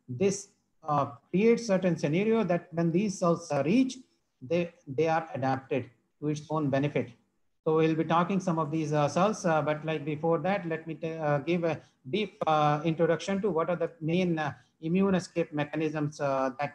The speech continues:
uh, a tumor de-, uh, deploys. One is, uh, it, uh, modulates its tumor immunogenicity. As I was saying, like, uh, when a,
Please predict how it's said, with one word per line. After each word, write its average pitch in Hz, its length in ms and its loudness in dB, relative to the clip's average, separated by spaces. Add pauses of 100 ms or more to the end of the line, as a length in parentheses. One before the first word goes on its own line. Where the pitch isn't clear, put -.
uh, 139 120 -2 (100)
a - 20 -10
tumor 147 420 -4
de-, 147 140 -8 (220)
uh, 131 140 -2
deploys. 135 560 0 (420)
One 165 240 4
is, 202 180 0
uh, 165 260 4
it, 170 220 -2
uh, 151 380 2 (100)
modulates 196 560 -2
its 180 140 -4 (100)
tumor 175 240 -2
immunogenicity. 143 840 -4 (420)
As 160 140 2
I 180 40 4
was 175 200 4
saying, 185 260 4
like, 170 240 2
uh, 147 440 4
when 156 420 0
a, 156 200 -4